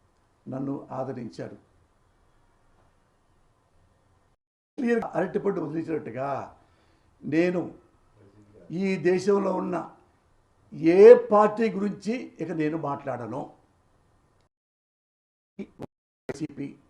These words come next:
not only జగన్మోహన్ రెడ్డి గారు, not only చంద్రబాబు గారు,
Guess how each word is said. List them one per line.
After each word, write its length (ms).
not 360
only 320
జగన్మోహన్ 540
రెడ్డి 220
గారు, 300
not 320
only 400
చంద్రబాబు 460
గారు, 220